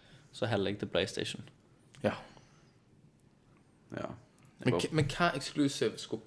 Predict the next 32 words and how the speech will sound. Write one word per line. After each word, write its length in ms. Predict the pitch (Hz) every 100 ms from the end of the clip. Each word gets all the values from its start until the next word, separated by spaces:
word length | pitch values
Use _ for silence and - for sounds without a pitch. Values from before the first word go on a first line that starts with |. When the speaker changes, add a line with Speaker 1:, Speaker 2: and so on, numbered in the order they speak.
| -
Speaker 2:
skulle 280 | - - 117
tippet 240 | - 139 -
deg 80 |
av 100 | 117 -
pinnen 240 | 95 120
der 120 | 117 104
du 80 |
sier, 180 | 104 98
"Fuck 600 | - - 135 131 - -
PlayStation"? 560 | - 104 123 101 - - -
Speaker 3:
Ok, 120 | 123 135
her 220 | 143 143 143
nå, 160 | 135 156 - - - - - - - - - - - -
nå 220 | 101 101 107
tar 200 | 104 107
jeg, 100 | -
kommer 260 | - 104 107
Xbox 280 | 107 107 104
One 260 | 98 110 104
her 120 | 95 92
og 120 | 92
sier 340 | - 78 87
at, 180 | 90 -
eh, 140 | 87 85 - - - - - - -
Microsoft 380 | 107 110 120 113
har 80 | 101
confirmet 560 | 98 113 110 104 98
at, 480 | 107 98 98 98 98
ehm, 400 | 95 95 95 - - - -
konsolen 400 | 107 117 113 110
krever 320 | - 98 98
ikke 400 | - - - 107